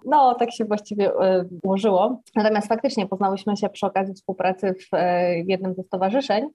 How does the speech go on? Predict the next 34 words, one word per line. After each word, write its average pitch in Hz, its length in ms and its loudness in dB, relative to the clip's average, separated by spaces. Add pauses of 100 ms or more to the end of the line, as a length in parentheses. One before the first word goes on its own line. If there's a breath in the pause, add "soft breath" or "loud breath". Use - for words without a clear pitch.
(140)
i 196 80 -2
bardzo 190 360 0
dobrze, 185 680 0
i 202 60 -8
tak 233 180 -2
naprawdę 208 420 0
to, 185 160 2
mm, 180 600 -6 (100)
uważam 185 340 -2
za 185 80 -2
największe 180 380 -2
osiągnięcie, 180 580 -2
jeśli 165 260 -8
chodzi 170 280 -6
o 160 180 0
tą, 160 280 -4 (140)
e, 160 160 -4
współpracę, 185 720 -2
bo 175 180 -4
przynajmniej 175 360 -4
w, 170 40 -8 (340)
w - 20 -14
moim, 170 460 -2
moim, 175 300 -4 (600)
w 175 40 -6
moim 185 220 0
odczuciu 180 440 -6
największym, 170 540 -6 (400)
największym 175 420 -4
sukcesem 165 440 -6
jest 160 140 -12
to, 170 100 -6
że 165 100 -12
właśnie 170 440 -6